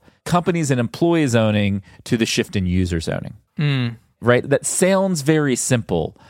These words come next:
Speaker 1: but it is massively important. And so the quote from this article is, "The products and services that will define Web three, or what we'd call the next generation of the internet,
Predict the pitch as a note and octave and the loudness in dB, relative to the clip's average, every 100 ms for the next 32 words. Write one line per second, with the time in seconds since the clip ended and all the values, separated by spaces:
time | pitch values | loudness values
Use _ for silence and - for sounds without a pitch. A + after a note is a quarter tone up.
0 | - - B2 A#2+ A2+ A2 G#2 - A2+ A#2 | -20 -2 0 2 2 2 0 -4 -4 0
1 | C3 D3 D#3 - A#2 A2+ A2 G#2 G#2 F2+ | 2 0 0 -2 -2 2 2 2 -2 -4
2 | - A2 - - _ _ - A#2 G#2+ B2+ | -2 -2 -2 -12 _ _ -2 -2 0 2
3 | A#2 G#2+ G2 - - C3 G2+ F#3 F3 D#3 | 4 2 -2 -10 -10 -6 -4 -2 -2 -2
4 | C#3 B2+ A2+ G2 F2+ - D3+ F3 - E3 | -2 0 0 0 -4 -2 0 0 -2 -4
5 | E3 C3 B2 G#2+ - G#2 - - C#3+ D#3+ | -2 -2 -2 -2 0 -2 -4 -2 -2 0
6 | A#2+ G#2+ G2+ A2 A2 - F#2+ G2 G2+ - | 0 0 0 0 0 -2 0 2 0 -2
7 | G2+ F#2+ G#2 A2 - G2+ F#2+ G2 G2 - | -2 -2 -2 -4 0 -2 0 -2 -2 -2
8 | G2 F#2+ G2+ A#2+ A2 F#2 | -2 -2 -2 -2 0 -2